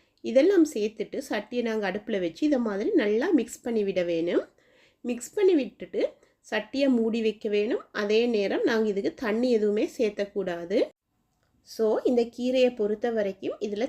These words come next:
தண்ணி ரொம்பவே அதிகமாக இருக்குது. கீரை சூடாகி வெந்து கொண்டு வர டைம்லயே இதில் உள்ள தண்ணி எல்லாம் வெளியாக தொடங்கும். அந்த தண்ணியிலேயே எங்கட இந்த கீரை வெந்துரும். அதால நாங்க தண்ணி எதுவும் சேர்த்த தேவையில்லை.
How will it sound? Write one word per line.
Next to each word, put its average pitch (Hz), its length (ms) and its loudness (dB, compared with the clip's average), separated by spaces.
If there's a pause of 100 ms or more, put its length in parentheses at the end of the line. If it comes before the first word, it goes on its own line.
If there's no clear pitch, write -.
தண்ணி 247 380 0 (120)
ரொம்பவே 247 400 0
அதிகமாக 240 580 -2 (120)
இருக்குது. 190 520 -4 (540)
கீரை 262 340 0
சூடாகி 254 680 0 (340)
வெந்து 226 300 0
கொண்டு 285 240 2
வர 220 220 2 (100)
டைம்லயே 208 840 0
இதில் 226 240 -2
உள்ள 226 200 0
தண்ணி 226 380 -2
எல்லாம் 214 340 0
வெளியாக 214 440 0
தொடங்கும். 190 360 -2
அந்த 226 280 0
தண்ணியிலேயே 220 500 0
எங்கட 226 200 0
இந்த 202 240 -4
கீரை 208 360 -2 (600)
வெந்துரும். 202 480 0
அதால 214 280 2
நாங்க 294 300 2
தண்ணி 196 340 -2
எதுவும் 196 340 -2
சேர்த்த 196 340 -4
தேவையில்லை. 170 600 -2